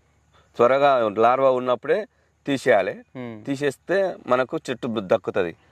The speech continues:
Speaker 1: తర్వాత అది మనము చాలా రోజులు గ్యాప్ ఇస్తే అది లోపలికి పోయి క-, మన ఈతగడ్డ తినేసి చెట్టు చంపేస్తది.
Speaker 2: మ్మ్.
Speaker 1: అది చాలా దీనికి ఫస్ట్ శత్రువు అంటే అదే ఈత చెట్టుకు.
Speaker 2: ఓకే. అంటే మీరు చూసిరా అదేమన్నా ఇక్కడ?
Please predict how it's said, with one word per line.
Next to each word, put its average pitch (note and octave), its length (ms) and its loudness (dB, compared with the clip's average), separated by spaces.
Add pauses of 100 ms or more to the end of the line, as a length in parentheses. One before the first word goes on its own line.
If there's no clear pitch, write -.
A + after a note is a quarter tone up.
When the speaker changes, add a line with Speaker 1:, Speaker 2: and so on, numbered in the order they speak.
(240)
Speaker 1:
తర్వాత B2+ 300 2
అది C3+ 180 2
మనము A#2 580 -4 (180)
చాలా B2 160 0
రోజులు C3 220 0
గ్యాప్ A2+ 400 0
ఇస్తే B2+ 340 -8
అది B2 240 -6
లోపలికి A#2+ 360 0
పోయి D3 240 -4 (140)
క-, B2+ 40 -4
మన A2+ 420 0
ఈతగడ్డ C3 440 0
తినేసి A#2 440 -6 (400)
చెట్టు D3 180 -2
చంపేస్తది. G2 580 -4 (140)
Speaker 2:
మ్మ్. A#2 260 -12
Speaker 1:
అది G#2+ 260 -2 (360)
చాలా A2+ 180 2
దీనికి G#2+ 380 -2 (720)
ఫస్ట్ A#2+ 480 0
శత్రువు D3 280 2
అంటే C3 180 2
అదే A2+ 220 0 (460)
ఈత G#2+ 280 -4
చెట్టుకు. - 340 -8
Speaker 2:
ఓకే. A2+ 100 -12
అంటే - 480 -4
మీరు F3+ 240 4
చూసిరా F#3 440 2
అదేమన్నా C#3 500 -4
ఇక్కడ? A#2+ 280 -12